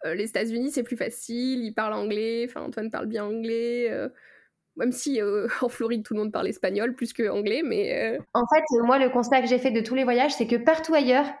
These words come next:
Speaker 2: ils parlent tous toujours mieux que nous. Donc, en fait, ils arrivent toujours à nous comprendre.
Speaker 1: Ouais, c'est ça.
Speaker 2: Ouais.
Speaker 1: Mais ouais, du coup, moi, j'aimerais bien faire la Thaïlande, mais, mais faut que j'attende que Jules et Sacha aient au moins huit, dix ans.
Speaker 2: Ouais,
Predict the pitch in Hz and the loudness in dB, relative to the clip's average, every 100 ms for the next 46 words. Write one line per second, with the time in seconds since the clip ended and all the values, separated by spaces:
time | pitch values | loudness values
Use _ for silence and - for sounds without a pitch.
0 | - 233 233 240 - 311 - 277 254 262 | -8 -2 2 2 0 -4 0 0 2 2
1 | 269 254 240 240 - _ - - - - | 2 4 2 0 -10 _ -18 -18 -18 -20
2 | - _ _ _ 196 233 254 247 311 311 | -20 _ _ _ 0 4 4 6 4 4
3 | 240 226 220 - 294 311 262 233 220 208 | 6 4 4 0 0 2 2 2 0 0
4 | 190 185 - _ _ _ 233 226 247 226 | -2 -2 -10 _ _ _ -4 -2 -2 -2
5 | 208 - _ - - 302 254 240 226 226 | -4 -6 _ -18 -6 -2 0 0 2 2
6 | 214 208 - 214 214 269 247 233 208 220 | 4 2 0 -4 -2 -2 0 0 0 -2
7 | 233 240 226 226 226 240 254 208 196 196 | -2 -2 -2 -2 -2 -2 -2 -2 -2 -2
8 | - 226 220 214 208 240 240 214 196 208 | -4 -6 -4 -4 -2 -4 -4 -4 -2 -4
9 | 220 208 220 214 - 226 214 190 - 233 | -4 -4 -4 -6 -4 -4 -4 -4 -4 -2
10 | 240 240 220 202 220 208 214 _ _ _ | -2 -2 -2 -2 -2 -2 -6 _ _ _
11 | _ _ _ 185 165 160 | _ _ _ 0 0 0